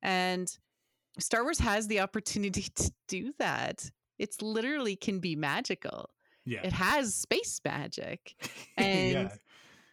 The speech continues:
Speaker 1: some, for some reason, it's like, it, there's, like, this weird, like, psychological, like, push against the weird because it's like, "No, that was George's weirdness." It's like, "Well, you gotta,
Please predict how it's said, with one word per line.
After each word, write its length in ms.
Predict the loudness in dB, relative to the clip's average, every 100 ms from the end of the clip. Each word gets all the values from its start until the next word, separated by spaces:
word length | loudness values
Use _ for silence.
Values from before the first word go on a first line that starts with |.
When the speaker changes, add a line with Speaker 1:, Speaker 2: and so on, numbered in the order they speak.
| _ _ _
Speaker 1:
some, 440 | -2 0 0 -2 -2
for 120 | -2
some 220 | 2 2
reason, 300 | 2 2 0
it's 180 | 0 0
like, 300 | 0 0 0
it, 200 | 0 0 -2 _ -2
there's, 280 | 0 0 0
like, 220 | -2 0
this 200 | -2 0
weird, 400 | 0 0 0 2
like, 200 | 0 0
psychological, 920 | -2 -2 0 2 2 2 -2 0 0 2
like, 420 | 2 0 -4 -14 -6
push 380 | -2 0 0 0
against 520 | 2 0 0 -2 -4 -2
the 140 | 0
weird 460 | 0 0 2 0 -2
because 260 | -4 -4
it's 140 | -4 -2
like, 180 | -2 0
"No, 160 | 0
that 180 | 2 2
was 120 | 0
George's 640 | -2 -2 0 0 -2 -4 -4
weirdness." 600 | -4 -4 -4 -4 -4 -4
It's 80 | -2
like, 180 | -2
"Well, 140 | 0 0
you 120 | 0
gotta, 380 | 0 2 2